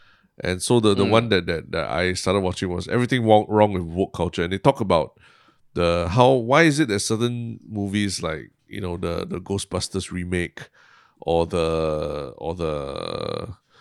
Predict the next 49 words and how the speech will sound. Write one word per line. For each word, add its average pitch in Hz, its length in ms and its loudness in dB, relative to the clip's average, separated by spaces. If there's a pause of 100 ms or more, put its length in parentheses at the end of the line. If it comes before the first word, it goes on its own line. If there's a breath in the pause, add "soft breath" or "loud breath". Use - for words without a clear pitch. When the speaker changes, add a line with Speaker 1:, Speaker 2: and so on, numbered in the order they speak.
(340 soft breath)
Speaker 1:
or, 76 480 -2
or 92 140 0
Captain 107 340 -2
Marvel 92 360 0
and 87 80 -2
everything 90 340 -6
has 98 240 -2
rubbed 110 460 2
certain 101 460 -2
groups 95 200 -8
of 90 100 -6
people - 220 -8
the 85 80 -4
wrong 87 300 -2
way 90 180 0
lah, 87 220 -6 (680)
versus, 110 400 4
versus 95 380 -2
other 92 220 0
types 104 260 0
of 85 80 -2
Speaker 2:
Mm. 85 100 -10
Speaker 1:
movies 87 240 -8
as - 100 -10
well. 82 180 -6
So 101 400 2 (580 soft breath)
if 95 140 -6
you 104 120 2
wanna 113 300 6
have 90 240 2
a 82 480 -2
better 110 220 2
understanding 110 500 0
of, 90 140 -4
like, 82 160 -4
why, 98 320 0
why 101 180 -2
some 107 160 -4
people 98 280 -4
are, 87 60 -2
like, 69 220 -6
so - 220 -4
anti 90 360 -8
woke 92 240 -4
culture 85 360 -6
and 82 80 -4
all 82 100 -6
these 85 160 -10
things, 90 300 -12